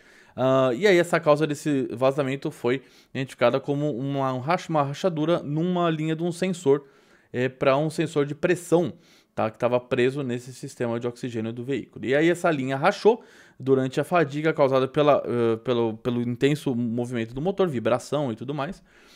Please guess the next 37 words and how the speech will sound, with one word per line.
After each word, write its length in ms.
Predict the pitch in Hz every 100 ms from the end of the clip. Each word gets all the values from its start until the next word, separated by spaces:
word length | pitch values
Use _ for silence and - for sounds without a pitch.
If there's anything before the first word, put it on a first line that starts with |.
| - _
eh, 180 | - 123
liberou 460 | 131 175 180 147 147
essa 200 | 151 165
trava, 720 | - 156 139 143 175 220 - _ _ _ _ _ _ _ _ -
tá 80 | 104
bom? 160 | 110
Essa 160 | 113 113
clampzinha 920 | - 110 107 110 131 143 107 104 117
aqui, 140 | 107 113
esse 160 | -
grampo, 560 | 107 107 120 147 165 170 _ _ _ -
que 60 |
normalmente 380 | 139 131 131 143
re-, 380 | 117 117 123 -
segura 520 | - 170 135 120 127
essa, 300 | 131 175 175 76
essa 220 | 127 180
linha, 280 | 160 101 87 - - -
né? 220 | 110 117
E, 300 | - 175 196 -
eh, 200 | 123 123
apesar 500 | 127 139 117 113 113
dessa 880 | 110 113 - 147 131 117 113 92
falha, 300 | - 160 180
o 20 | 202
segundo 260 | 202 214
estágio 360 | 202 - 165 170
continuou 340 | 202 185 175
funcionando 580 | 165 202 240 220 165 175 - - _
de 60 | 214
acordo 320 | 202 151 156
com 180 | 170 165
o 300 | 120 135 127
esperado 480 | 127 196 143 123 135
dentro 260 | 123 123
da 120 | 139
sua, 360 | 139 143 143